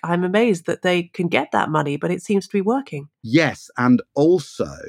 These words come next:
Speaker 2: with the pound changing value, that keeps changing, you know, the relative cost of, or, or, or cheapness of coming to study in the U K relative to other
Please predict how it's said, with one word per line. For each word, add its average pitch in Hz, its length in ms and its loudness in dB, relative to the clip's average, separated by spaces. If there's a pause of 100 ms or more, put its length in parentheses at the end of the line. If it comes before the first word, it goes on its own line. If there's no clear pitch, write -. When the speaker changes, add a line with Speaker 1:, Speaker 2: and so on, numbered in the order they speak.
(300)
Speaker 2:
with 123 140 2
the 123 80 2
pound 143 440 2
changing 104 500 0
value, 98 760 -2
that 123 200 -4
keeps - 240 -2
changing, 107 680 0
you 117 120 0
know, 101 140 -2
the 104 320 -4
relative 113 520 0 (280)
cost 120 240 0
of, 95 160 -10 (140)
or, 110 220 -2
or, 113 180 0
or 104 60 -4
cheapness 135 440 0
of 107 80 -8
coming 104 200 -2
to 90 60 -14
study 107 220 -2
in 104 80 -2
the 101 80 -2
U 107 120 0
K 101 220 -2
relative 98 400 -4
to 107 120 -6
other 98 220 -4